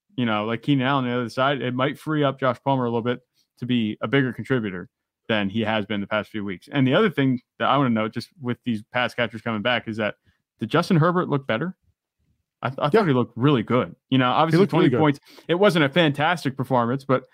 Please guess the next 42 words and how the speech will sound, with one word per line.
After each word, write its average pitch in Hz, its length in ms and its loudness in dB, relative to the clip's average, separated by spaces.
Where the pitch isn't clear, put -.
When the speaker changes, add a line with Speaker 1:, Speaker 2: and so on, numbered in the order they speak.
Speaker 1:
it's 139 160 -2
much 160 160 2
better 156 160 4
than 147 100 4
what 139 140 0
we've 117 80 -6
seen 170 260 0
from 127 160 -2
him. 120 220 -2
And 131 100 2
I 131 100 2
think 151 280 -2
that, 147 280 0
you 147 80 -4
know, 143 340 0
better 143 260 2
days 156 280 2
are 143 60 -2
coming 147 400 2
even 139 280 0
than 131 320 0
yesterday. 135 520 -4
You 107 60 -6
know, 117 180 -2
we 120 180 -6
saw 143 340 2
him 139 240 0
look 135 200 -2
better 139 200 0
with 127 160 -6
more 135 180 2
weapons. 139 440 0
And 117 160 0
now, 135 360 0
you 120 80 0
know, 120 400 0
if - 420 -6
hopefully 143 400 0
Mike 127 220 -2
Williams 123 280 -2
is 117 60 -10
back 113 380 -2